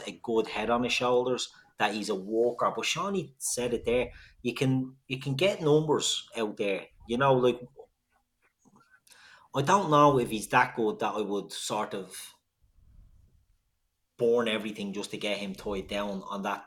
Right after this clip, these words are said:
that much of a deal. But they've done it now, and they've sort of made their bed with that, and it'll be interesting. Arsenal for Life thinks that, um, that Saliba's going nowhere, that he'll be tied up.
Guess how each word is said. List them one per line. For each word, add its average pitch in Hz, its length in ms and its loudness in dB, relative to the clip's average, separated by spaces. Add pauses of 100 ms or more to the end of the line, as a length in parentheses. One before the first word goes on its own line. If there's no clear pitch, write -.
(100)
that 101 200 -2
much 101 180 -8
of 87 80 -14
a 92 40 -8
deal. 120 420 2 (1300)
But 127 140 4
they've 110 200 -2
done 160 240 8
it 139 120 0
now, 110 280 0
and 110 160 -2
they've 104 300 -6 (120)
sort 151 280 2
of 123 60 2
made 117 220 4
their 98 100 0
bed 123 240 4
with 120 120 4
that, 107 180 2
and 110 100 0
it'll 110 140 0
be 110 200 0
interesting. 135 380 0
Arsenal 135 300 0
for 101 120 0
Life 110 320 6
thinks 101 360 -8
that, 92 360 -4
um, 92 360 -8 (140)
that - 200 -10 (220)
Saliba's 98 500 -6
going 95 260 -6
nowhere, 101 440 -2
that 98 160 -4
he'll 101 100 -4
be 95 100 -12
tied 104 360 2
up. 110 220 8